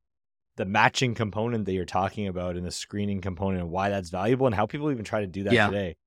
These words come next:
Speaker 1: other than maybe looking at a billboard and calling the number because they see a personal injury lawyer, "I got hurt."
Speaker 2: For sure.
Speaker 1: Okay, but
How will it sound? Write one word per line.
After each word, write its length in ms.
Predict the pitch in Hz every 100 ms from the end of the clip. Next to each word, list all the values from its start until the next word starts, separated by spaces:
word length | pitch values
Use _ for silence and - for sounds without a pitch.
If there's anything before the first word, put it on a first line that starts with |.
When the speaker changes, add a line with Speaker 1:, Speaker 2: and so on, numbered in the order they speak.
| _ _
Speaker 1:
other 180 | - 104
than 240 | 101 98 95
maybe 200 | 101 98
looking 320 | 104 101 98
at 60 |
a 60 | 92
billboard 500 | 87 107 98 98 92
and 100 | 90
calling 400 | - 95 98 95
the 80 | 90
number 300 | 95 92 92
because 300 | 90 95 87
they 120 | 90
see 140 | 82
a 80 | 92
personal 360 | - 95 - 95
injury 320 | 98 92 95
lawyer, 380 | 92 95 92 95
"I 80 | 92
got 140 | 87
hurt." 300 | 98 95 -
Speaker 2:
For 100 | 123
sure. 200 | 107 98
Speaker 1:
Okay, 260 | 98 92 90
but 260 | 87 82